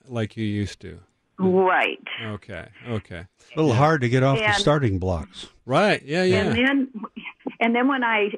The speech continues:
Speaker 2: after I sit, if I don't get my legs stretched out, uh, it, it gets very painful. And then once I, uh, get up and walk, then it's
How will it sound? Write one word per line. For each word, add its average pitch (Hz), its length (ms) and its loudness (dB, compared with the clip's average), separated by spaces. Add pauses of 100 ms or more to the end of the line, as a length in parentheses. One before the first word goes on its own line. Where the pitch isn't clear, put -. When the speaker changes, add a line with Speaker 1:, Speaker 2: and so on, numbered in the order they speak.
Speaker 2:
after 208 320 -2
I 185 140 2 (200)
sit, 156 300 2 (220)
if 185 160 -2
I 190 120 2
don't 214 240 2
get 208 160 0
my 190 120 0
legs 180 440 0
stretched 180 460 -2
out, 160 360 0 (1000)
uh, 170 320 2 (100)
it, 185 260 2 (160)
it 185 160 2
gets 185 220 -2 (420)
very 196 200 2
painful. 185 600 -2
And 202 160 0
then 208 160 2
once 226 240 2
I, 190 320 2 (640)
uh, 190 100 2
get 190 180 2
up 202 160 -2
and 190 160 -2
walk, 269 320 2
then 185 160 -4
it's 175 160 0